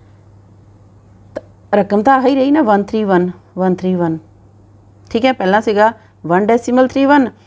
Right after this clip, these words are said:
ਤੇ ਹੁਣ ਆ ਗਿਆ ਥਰਟੀਨ ਡੈਸੀਮਲ ਵਨ। ਕੀ ਹੋਇਆ ਕਿ ਇੱਕ ਸਿਫਰ ਹੈ ਤੇ ਡੈਸੀਮਲ ਵੀ ਜਿਹੜਾ ਇੱਕ ਪੁਆਇੰਟ ਜੰਪ ਕਰ, ਜੰਪ ਕਰਕੇ ਇੱਥੇ ਆ ਗਿਆ।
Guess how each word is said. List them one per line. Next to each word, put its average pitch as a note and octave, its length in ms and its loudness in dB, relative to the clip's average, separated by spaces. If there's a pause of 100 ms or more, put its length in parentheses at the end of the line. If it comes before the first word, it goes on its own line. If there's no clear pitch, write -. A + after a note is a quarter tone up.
(340)
ਤੇ G#3+ 60 -2
ਹੁਣ A3 180 0
ਆ G3+ 160 2
ਗਿਆ A3+ 160 -2
ਥਰਟੀਨ F#3+ 440 -2
ਡੈਸੀਮਲ G#3 460 -2 (200)
ਵਨ। D#3+ 240 -6 (400)
ਕੀ B3 160 2
ਹੋਇਆ A3+ 280 4 (640)
ਕਿ A#3 80 -6
ਇੱਕ G#3+ 320 -4
ਸਿਫਰ F#3 320 2
ਹੈ C4 140 2 (340)
ਤੇ B3+ 80 -2
ਡੈਸੀਮਲ G#3 560 0
ਵੀ A#3 80 0
ਜਿਹੜਾ G#3 200 4
ਇੱਕ A3 300 -4
ਪੁਆਇੰਟ G3 300 -4
ਜੰਪ F3 240 0
ਕਰ, F#3 200 2 (100)
ਜੰਪ F#3+ 280 -2
ਕਰਕੇ G3+ 320 0
ਇੱਥੇ B3 340 -4
ਆ D#3 120 0
ਗਿਆ। - 140 -10